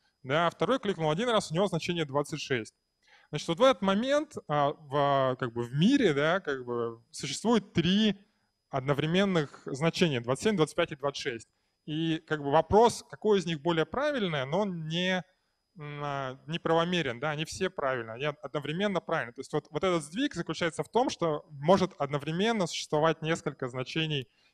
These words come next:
и одного, одного там, не знаю, счётчика, да, грубо говоря. Но это же уже на квантовую механику чем-то похоже.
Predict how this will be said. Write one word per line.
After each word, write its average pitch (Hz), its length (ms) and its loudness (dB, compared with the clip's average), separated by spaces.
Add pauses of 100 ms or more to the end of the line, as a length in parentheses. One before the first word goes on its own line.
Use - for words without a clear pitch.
(160)
и 123 580 -4
одного, 139 760 2 (100)
одного 127 360 -4
там, 117 240 -8 (140)
не 123 280 -16
знаю, 110 200 -10
счётчика, - 520 -4
да, 110 140 -6
грубо 113 220 -8
говоря. 107 340 -10 (280)
Но 160 80 0
это 165 120 -2
же 151 60 0
уже 156 80 0
на 151 80 -2
квантовую 131 420 -6
механику 113 340 -12
чем-то - 280 -18
похоже. 113 320 -4